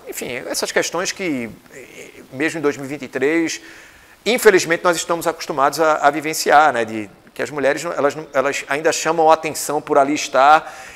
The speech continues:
e, e empoderam os homens pra se comportar das piores, da pior maneira pelo fato delas ali estarem, né?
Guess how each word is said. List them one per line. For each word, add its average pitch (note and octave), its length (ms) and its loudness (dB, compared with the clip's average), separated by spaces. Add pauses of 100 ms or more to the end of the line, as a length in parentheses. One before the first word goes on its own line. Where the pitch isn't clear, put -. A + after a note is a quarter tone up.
(100)
e, C3+ 840 -4 (240)
e D#3 80 4
empoderam D#3 880 6
os C3 380 -4
homens D#3+ 380 0
pra D#3 160 2
se - 140 -4
comportar C#3+ 580 2
das C#3 180 -2
piores, C#3 380 2
da C3 100 0
pior C#3+ 220 2
maneira C#3 400 0
pelo C#3 340 -4
fato C3 240 2
delas C3 240 0
ali C3 140 -2
estarem, A#2 480 2
né? A2+ 180 -8